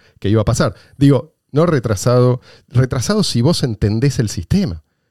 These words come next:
Si vos leíste el white paper y lo entendiste, y después incluso te interesaste un poco más, y, y leíste las respuestas de Satoshi a las preguntas que la gente le hacía,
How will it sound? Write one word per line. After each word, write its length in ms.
Si 160
vos 160
leíste 360
el 80
white 220
paper 520
y 100
lo 80
entendiste, 720
y 80
después 520
incluso 420
te 100
interesaste 460
un 60
poco 260
más, 340
y, 140
y 160
leíste 420
las 160
respuestas 520
de 80
Satoshi 500
a 60
las 100
preguntas 380
que 80
la 100
gente 220
le 80
hacía, 340